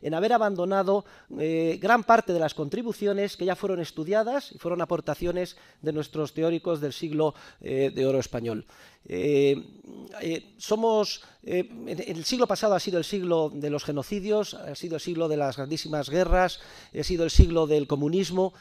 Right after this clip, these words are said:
Parecía que con la caída del muro de Berlín se iniciaba una nueva etapa. Sin embargo, estamos en una situación decepcionante, viendo que de nuevo hemos caído en, en, en los excesos de la ingeniería social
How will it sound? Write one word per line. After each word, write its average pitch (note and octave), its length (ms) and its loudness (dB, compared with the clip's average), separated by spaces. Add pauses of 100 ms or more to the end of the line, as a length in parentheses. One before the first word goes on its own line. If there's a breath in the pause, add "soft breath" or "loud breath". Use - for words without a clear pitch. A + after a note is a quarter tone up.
(220 loud breath)
Parecía F3 520 2
que E3+ 140 -4
con D#3+ 140 0
la D#3 80 0
caída E3+ 200 2
del D#3+ 100 2
muro E3 200 2
de D#3 100 4
Berlín D3+ 400 0
se - 140 -8
iniciaba E3+ 260 -2
una D#3+ 140 0
nueva D3+ 300 2
etapa. F3+ 440 0 (220 loud breath)
Sin - 180 -6
embargo, E3+ 340 0
estamos E3 420 -4
en D3+ 260 0
una D#3 140 -2
situación D#3 520 0 (200 loud breath)
decepcionante, D#3 760 -2
viendo D#3 400 2
que C#3+ 140 0
de C#3+ 80 0
nuevo E3 200 2
hemos D3+ 180 -2
caído D#3+ 480 2 (240 loud breath)
en, C3+ 340 -6
en, C3+ 380 -4
en C3+ 420 -6 (160 loud breath)
los D3 240 -2
excesos D#3 720 0
de C#3+ 100 0
la C#3+ 80 0
ingeniería D3 400 0
social D#3+ 440 0